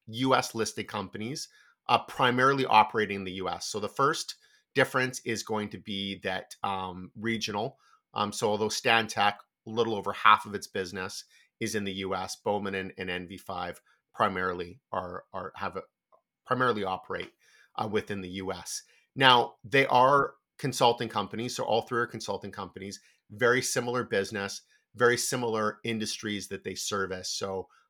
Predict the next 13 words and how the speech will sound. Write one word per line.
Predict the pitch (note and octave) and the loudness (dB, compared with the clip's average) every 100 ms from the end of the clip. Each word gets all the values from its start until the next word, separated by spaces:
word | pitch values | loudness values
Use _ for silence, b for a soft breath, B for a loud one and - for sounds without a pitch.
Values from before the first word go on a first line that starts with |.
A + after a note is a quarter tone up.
| _ | _
um, | G#2+ G#2+ G2 F#2+ - _ - | -2 -2 -6 -10 -16 _ -8
similar | E3+ E3 C3+ | -4 0 2
companies | C3+ A#2+ A#2 G#2+ G#2+ - _ _ _ - | 2 0 -2 -4 -4 -8 _ _ _ -4
in | B2 | 4
those | A#2 A#2 A2+ | 6 4 0
respects. | G#2+ - G2+ F#2+ - - - _ _ | -6 -8 -8 -8 -10 -14 -16 _ _
But | D3+ | 0
the | F3+ | 6
biggest | E3 F3+ F#3 - | 6 6 4 2
difference | E3 E3 D#3 | 2 0 -2
is | C3+ A#2 | -4 -4
really | A2+ A2+ | -2 -2
size. | A2 G2+ - - - | -4 -4 -4 -4 -8